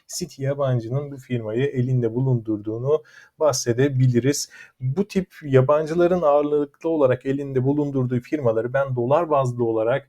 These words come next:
da grafiğini analiz etmeyi tercih ediyorum. E, daha da öncelik veriyorum. Özellikle uzun vade bakıyorsam. Bunu kapattıktan sonra haftalık takas değişimlerine bakalım. Haftalık olarak kontrol ettiğimizde Garanti İş Yatırım'ın alıcı olduğunu fakat,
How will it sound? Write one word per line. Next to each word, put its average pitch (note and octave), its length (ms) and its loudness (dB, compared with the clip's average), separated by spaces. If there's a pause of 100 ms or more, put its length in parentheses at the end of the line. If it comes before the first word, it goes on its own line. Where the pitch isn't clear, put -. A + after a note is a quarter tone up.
(340)
da A#2 60 2
grafiğini B2+ 600 2
analiz C#3+ 400 -2
etmeyi C3 480 -4
tercih B2+ 440 0
ediyorum. A2+ 500 -2 (340)
E, D3 60 -12 (220)
daha D#3 220 4
da E3 60 2
öncelik A#2 500 0
veriyorum. A#2+ 400 0
Özellikle C3 480 -4
uzun C#3+ 420 -4
vade A#2 320 0
bakıyorsam. C#3 560 -4 (300)
Bunu G3 180 -6
kapattıktan F#3 680 -2
sonra D3 280 -4
haftalık D#3 480 -6
takas D#3 380 -4
değişimlerine D3 600 -4
bakalım. B2 420 -2 (160)
Haftalık G3+ 480 -4
olarak E3 340 0
kontrol D#3+ 440 -4
ettiğimizde B2+ 800 -2 (320)
Garanti D#3+ 560 0
İş E3 240 -4
Yatırım'ın C#3 500 -2
alıcı B2+ 380 0
olduğunu C3+ 440 0
fakat, C#3 420 -4